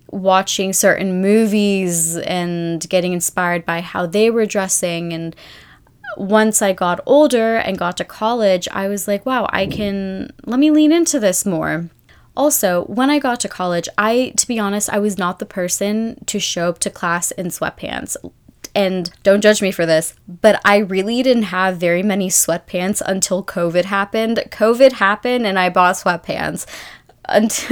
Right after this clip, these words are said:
<laughs> before that, I had leggings for when I would work out and stuff like that, but I only had maybe three pair, two, two pairs of sweatpants. Everything else were, like, pajama bottoms and leggings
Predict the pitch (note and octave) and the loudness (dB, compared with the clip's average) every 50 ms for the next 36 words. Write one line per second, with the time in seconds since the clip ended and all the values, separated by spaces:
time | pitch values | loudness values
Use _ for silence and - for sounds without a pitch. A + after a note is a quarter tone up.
0 | B3+ B3+ - - - - - G#3+ A3 G#3+ - A3+ A3 A3+ A#3 A3 G#3+ G3 G3+ A#3 | 2 2 0 -6 -10 0 4 4 4 4 4 4 4 6 6 6 8 8 8 8
1 | A3+ - - G3 F#3+ G3 F#3+ F#3+ F#3+ G#3 G#3 A3+ A3 G3+ F#3+ F3 F#3+ C4+ C4 A3 | 6 4 4 4 6 6 6 4 2 2 2 2 2 2 4 4 4 4 6 4
2 | G3+ G3 G3 A#3 C#4+ C4+ - - - G#3 G3 F#3+ F#3 F3+ F3 G3+ G3 G3 G3 F#3+ | 4 4 4 4 4 2 2 2 4 6 6 8 6 6 4 4 4 4 4 4
3 | F#3+ F#3+ G3 F#3+ F3+ F3 F#3+ - F3 E3+ A#3 C#4+ C4 A#3 G#3 G3 G#3 G#3 - - | 2 2 4 4 4 4 4 4 4 4 6 4 4 4 2 2 0 0 0 0
4 | E3+ E3 - - F3 E3+ E3+ - - E3 E3 F3+ G3+ - - F#3+ F3+ F#3 F3+ F3+ | 0 0 0 0 0 0 0 0 2 2 2 2 0 -2 0 2 4 4 4 4
5 | F3+ F3+ F3 F3+ - - - - - - - - A#3 B3 B3+ B3 A#3+ A#3 A3 G3+ | 4 2 0 0 -4 -10 -20 -20 -10 -2 0 2 4 4 4 4 2 2 2 2
6 | G#3 A#3 G#3+ G3+ G3 F#3+ F#3 G3+ G3 F#3+ - - F3+ E3+ F#3 F#3 F#3+ G3 G3+ G#3 | 2 2 2 2 0 0 0 -2 -4 -6 -6 -8 -6 -4 -4 -4 -2 -2 -2 -2
7 | G#3+ G#3+ G3 - - F#3+ F#3+ G3 G#3 G#3+ A3 A3+ A3+ A3 - - - A#3 A#3+ B3 | -2 -2 -4 -6 -6 -4 -2 -2 -2 -2 -2 -4 -4 -6 -4 -2 0 2 4 4
8 | C4 C4+ C4+ C4+ C4 C4 - - A#3+ A#3+ B3+ C4+ C#4 C#4 C#4 C#4 C#4 C#4+ C4+ C4 | 4 4 4 2 2 -2 -4 -4 -2 0 2 2 4 4 2 2 2 0 0 -2
9 | _ - - A#3+ B3 C4+ C#4+ C#4 C#4 C4+ C#4 B3+ - - C#4+ C#4 C#4 C#4 - D4 | _ -6 -4 -2 0 0 0 -2 -2 -2 -4 -4 -2 0 0 0 0 0 0 2
10 | D4 D4 D4 D4+ D#4 D4 C#4+ - - - - - - _ _ _ _ - - - | 2 4 4 2 2 0 0 -2 -4 -8 -10 -16 -20 _ _ _ _ -8 -2 0
11 | G#3+ G#3+ A3 B3+ C4 A3+ C4 A#3+ B3 A#3+ A#3+ A#3+ - - A#3 A3+ A3 G#3 F#3+ F#3+ | 2 2 2 0 0 0 0 0 0 0 -2 -2 -2 -4 -2 2 2 2 2 0
12 | - - G3+ F3 - F#3+ F3+ G3 G#3+ A#3+ A#3+ A3+ B3 B3 B3 B3 B3+ B3+ B3+ B3+ | -4 -8 -6 -2 0 0 2 2 2 0 2 4 4 4 4 4 4 2 2 4
13 | B3+ B3+ C4 B3 - - - - - - - _ _ _ - - F#3+ F#3 F3+ F#3 | 4 4 2 2 -2 -6 -14 -20 -20 -20 -20 _ _ _ -8 -8 -6 -2 0 0
14 | G3+ G#3+ A3+ A#3+ A#3+ B3 B3+ B3+ B3+ A#3+ - | 2 2 2 2 2 2 2 2 2 0 -2